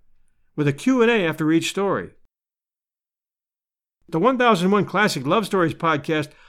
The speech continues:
highlights a lot of female authors, and it's a real discovery. There are so many great female writers from the classic literature period, which spanned roughly eighteen seventy-five through nineteen thirty.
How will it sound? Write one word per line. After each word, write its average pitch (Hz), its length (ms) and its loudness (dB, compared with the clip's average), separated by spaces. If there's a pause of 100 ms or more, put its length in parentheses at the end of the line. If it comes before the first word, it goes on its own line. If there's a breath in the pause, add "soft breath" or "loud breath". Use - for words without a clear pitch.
highlights 240 400 0
a 180 40 -4
lot 202 200 0
of - 140 -6
female 220 420 2
authors, 214 500 -4 (220)
and 151 100 -2
it's 143 100 -6
a 156 60 0
real 247 300 2
discovery. 175 720 -2 (380)
There 151 100 0
are 147 60 0
so 269 160 -2
many 220 200 4
great 165 320 2
female 208 320 2
writers 165 420 0
from 185 240 -2
the 147 80 0
classic 180 400 0
literature 165 440 0
period, 151 460 -4 (360 soft breath)
which 262 180 0
spanned 220 480 2
roughly 185 340 -2
eighteen 185 320 0
seventy-five 160 760 -2 (220)
through 139 140 -2
nineteen 151 480 0
thirty. 160 360 -2